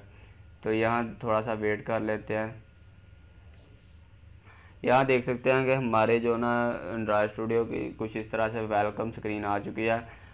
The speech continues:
उसके बाद आपने नेक्स्ट पर क्लिक कर देना दोबारा। यहाँ कस्टम करना चाहे तो कर लें, नहीं तो स्टैंडर्ड जो already है वही रहने दे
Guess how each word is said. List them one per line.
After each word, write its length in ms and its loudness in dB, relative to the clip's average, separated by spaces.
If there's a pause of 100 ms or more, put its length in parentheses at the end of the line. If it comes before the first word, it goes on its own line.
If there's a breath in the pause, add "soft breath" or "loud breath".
(120 loud breath)
उसके 260 -2
बाद 240 6
आपने 320 4
नेक्स्ट 340 0
पर 160 -2
क्लिक 300 -6
कर 140 0
देना 260 -2
दोबारा। 520 2
यहाँ 320 -2
कस्टम 340 -4
करना 240 -2
चाहे 180 0
तो 100 -4
कर 220 0
लें, 140 -2
नहीं 140 -4
तो 220 0 (240)
स्टैंडर्ड 480 0
जो 160 2
already 400 4
है 200 4
वही 160 0
रहने 260 0
दे 140 0